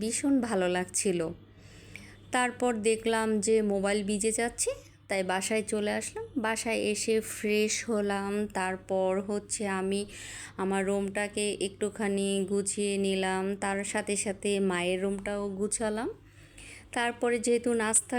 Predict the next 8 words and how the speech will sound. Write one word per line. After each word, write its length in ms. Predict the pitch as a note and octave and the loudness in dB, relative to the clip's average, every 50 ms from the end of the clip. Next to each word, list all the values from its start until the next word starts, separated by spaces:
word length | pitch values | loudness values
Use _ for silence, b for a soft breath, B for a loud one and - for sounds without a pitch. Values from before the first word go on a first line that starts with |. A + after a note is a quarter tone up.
| A#3+ - - | -4 -2 0
করব, 220 | A#3+ A#3+ A#3+ A#3 D4 F4 A#4 A#4 A4 - | 0 2 2 2 0 0 0 -2 -2 -2
তাই 200 | C4 A#3 A3+ A3 | 0 2 2 0
ভাবলাম 680 | G#3+ A#3+ B3 A3+ A3 G#3 G3+ G#3+ G#3+ G#3+ G#3+ G#3+ G#3+ G#3+ G#3+ G#3 G#3 - - - | 0 0 -2 -2 -2 0 0 0 0 0 0 0 -2 -2 -4 -6 -6 -8 -6 -6
একটুখানি 680 | G#3+ G#3+ - - A#3 A3 A3 - A3+ G#3+ G3+ G3+ G#3 G3+ G3+ - | -6 -6 -4 -2 -2 -2 0 0 -2 0 0 0 -2 -4 -4 -4
টেবিলটাকে 720 | - G#3+ G#3 G3+ G3 G#3 G3+ G3+ - G#3 G#3 G3+ - A3 G#3+ - | -2 0 0 0 0 -2 -2 -2 -2 -4 -2 -2 -2 -2 -4 -2
ক্লিন 300 | - - A3+ A#3 A#3+ A#3 A#3 | -2 -2 0 2 2 0 -2
করে 320 | A#3 - - A3+ A3+ A3+ A#3 | -2 0 0 2 2 2 0
ফেলি 340 | A#3 - B3+ B3 A#3+ B3 D4+ | 0 0 0 0 2 0 0